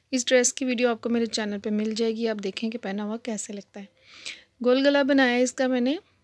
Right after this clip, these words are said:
तो ऊपर पिंक का कोई टच नहीं था, इसलिए मैंने पिंक सिल्क की पाइपिंग लगवा ली है। ये सारा प्रिंट है और चाक तक ये लाइनिंग आ रही है, उसके बाद प्लेन कपड़ा आ जाता है घेरे पे और नीचे ये ब्लॉक्स बने हुए हैं।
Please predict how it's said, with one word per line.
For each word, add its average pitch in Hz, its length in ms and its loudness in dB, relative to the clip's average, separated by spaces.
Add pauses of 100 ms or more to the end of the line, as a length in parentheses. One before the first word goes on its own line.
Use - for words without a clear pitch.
(160)
तो 233 100 0
ऊपर 240 200 -2
पिंक 247 280 -2
का 269 120 2
कोई 262 180 2
टच 277 340 0
नहीं 277 100 2
था, 262 140 -2
इसलिए 233 260 -2
मैंने 226 220 -2
पिंक 240 520 -2 (220)
सिल्क 240 340 -2
की 247 120 -6
पाइपिंग 208 460 -4
लगवा 240 320 0
ली 240 160 -2
है। 277 100 2
ये - 640 -16
सारा 214 320 -4
प्रिंट 208 380 -6
है 302 240 -4 (1000)
और 220 580 -4 (1600)
चाक 226 400 0
तक 254 180 -2
ये 254 80 4
लाइनिंग 233 420 0
आ 294 120 0
रही 269 100 0
है, 262 60 4
उसके 262 200 -4
बाद 240 140 0
प्लेन 220 400 -4
कपड़ा 214 340 -10
आ 214 160 -4
जाता 220 280 -8
है 254 100 -2
घेरे 220 340 -2
पे 254 220 0
और 247 180 -2
नीचे 214 400 0
ये 214 200 -2
ब्लॉक्स 208 460 -4
बने 190 160 -6
हुए 180 160 -10
हैं। 190 180 -10